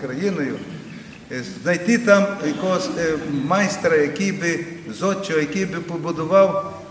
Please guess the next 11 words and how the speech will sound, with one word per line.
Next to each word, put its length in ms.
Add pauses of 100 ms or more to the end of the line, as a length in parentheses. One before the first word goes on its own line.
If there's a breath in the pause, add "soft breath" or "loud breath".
(100)
для 120
царя 340
дворець, 500
якому, 540
е, 120 (160)
який, 360
е, 160
ну, 360 (760)
найкращий 640
на 140
землі. 360